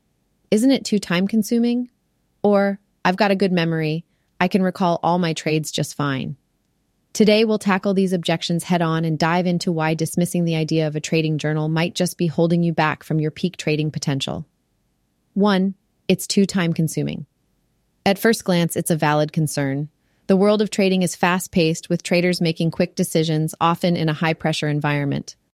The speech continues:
The thought of pausing to jot down every move, emotion, and result might seem cumbersome.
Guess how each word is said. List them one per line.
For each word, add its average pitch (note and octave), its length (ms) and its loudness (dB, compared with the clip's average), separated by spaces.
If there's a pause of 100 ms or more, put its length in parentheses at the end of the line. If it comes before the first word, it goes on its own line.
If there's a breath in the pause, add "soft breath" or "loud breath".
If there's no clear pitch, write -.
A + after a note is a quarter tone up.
(240)
The F#3 100 2
thought G#3 240 4
of G3 120 -2
pausing F#3+ 420 2
to F3+ 100 -2
jot D#3+ 260 -2
down D3+ 240 0
every E3+ 240 0
move, E3 440 2
emotion, D3+ 460 0
and C#3+ 160 -2
result C#3+ 440 -2
might D#3 220 -2
seem D3+ 220 -2
cumbersome. C#3 600 -6